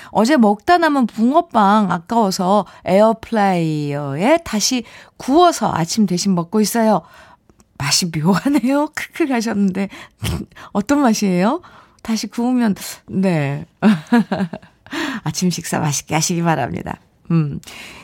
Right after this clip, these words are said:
케이 팔공삼사칠이공일님, "현미님, 할아버지 할머니께서 드디어 내 집 마련의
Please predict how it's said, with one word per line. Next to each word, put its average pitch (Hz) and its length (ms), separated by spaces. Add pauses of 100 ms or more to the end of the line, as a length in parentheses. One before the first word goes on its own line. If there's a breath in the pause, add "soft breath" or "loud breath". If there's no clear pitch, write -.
케이 359 320 (320 soft breath)
팔공삼사칠이공일님, 285 3000 (180)
"현미님, 311 600 (440 loud breath)
할아버지 311 480
할머니께서 262 640
드디어 226 480
내 202 200
집 254 140
마련의 220 440